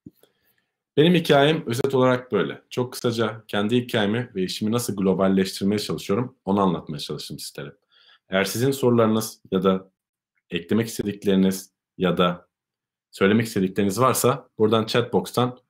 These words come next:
yazabilirsiniz arkadaşlar. Burada da bizim sadece otuz dakikamız, kırk dakikamız olduğu için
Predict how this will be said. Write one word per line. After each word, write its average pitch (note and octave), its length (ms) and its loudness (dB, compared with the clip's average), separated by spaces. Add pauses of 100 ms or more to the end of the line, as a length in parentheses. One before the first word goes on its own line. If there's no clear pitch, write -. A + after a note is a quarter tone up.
(240)
yazabilirsiniz F#2+ 580 0
arkadaşlar. C#2+ 480 -10 (680)
Burada B2+ 260 4
da C#3+ 80 6
bizim B2+ 220 -2
sadece C3+ 320 2
otuz C3 260 -2
dakikamız, A#2+ 380 -2
kırk B2+ 200 -6
dakikamız G2 540 -2
olduğu G#2 300 2
için C3 420 -2